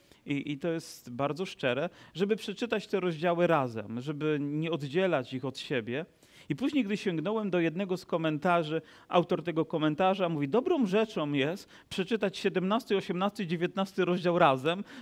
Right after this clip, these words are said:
żeby mieć z-, obraz, e, tego, co, co on, co, jakie przesłanie ma, co w sobie zawiera, żeby mieć zrozumienie poszczególnych zagadnień, bo każdy z tych rozdziałów wyjaśnia coś,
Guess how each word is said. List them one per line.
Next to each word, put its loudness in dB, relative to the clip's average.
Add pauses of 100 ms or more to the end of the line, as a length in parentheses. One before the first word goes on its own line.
żeby 4
mieć 2
z-, -4 (400)
obraz, 2
e, 6
tego, 0
co, -2
co -2
on, 0
co, -2
jakie -2
przesłanie -4
ma, 0
co -10
w -14
sobie -2
zawiera, 2 (240)
żeby 2
mieć 0
zrozumienie -2
poszczególnych -4
zagadnień, 0
bo 2 (240)
każdy -2
z -16
tych 0
rozdziałów 0
wyjaśnia 0
coś, -4